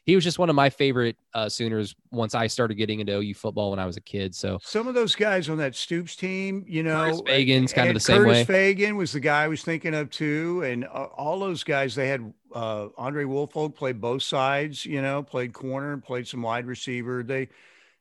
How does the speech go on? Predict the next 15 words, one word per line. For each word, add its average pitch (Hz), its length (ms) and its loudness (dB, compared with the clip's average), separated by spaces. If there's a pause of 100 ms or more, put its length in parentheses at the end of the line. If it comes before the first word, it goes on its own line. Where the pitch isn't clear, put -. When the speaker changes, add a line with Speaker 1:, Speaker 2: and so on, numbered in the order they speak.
(100)
Speaker 2:
that 208 260 2
was 175 180 0
an 147 80 -2
amazing 131 540 -2
team, 98 360 -8
really, 107 280 -8
if 92 100 -14
you 110 60 -6
think 117 260 -10
about 82 360 -12
it. 87 100 -14
I 101 80 -10
mean, 120 180 -6
they 135 140 -2
weren't 165 380 -4